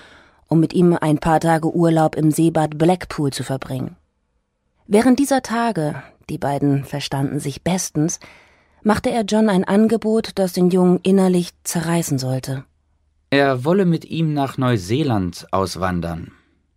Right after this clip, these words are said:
Speaker 2: Zunächst war John ganz begeistert,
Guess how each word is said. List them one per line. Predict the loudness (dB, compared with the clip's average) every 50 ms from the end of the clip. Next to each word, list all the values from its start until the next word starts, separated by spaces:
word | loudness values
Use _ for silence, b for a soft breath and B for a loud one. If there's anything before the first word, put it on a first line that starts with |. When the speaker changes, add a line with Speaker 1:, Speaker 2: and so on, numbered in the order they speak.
| _ _ _
Speaker 2:
Zunächst | -10 -8 -6 -2 -2 -2 -2 -4 -2 -2
war | 0 0 0
John | 0 -2 -2 0 -2 -2 -2
ganz | -2 -4 -4 -4 -6 -6
begeistert, | -8 -8 -6 -4 -4 -4 -4 -6 -4 -2 0 0 0 0 -6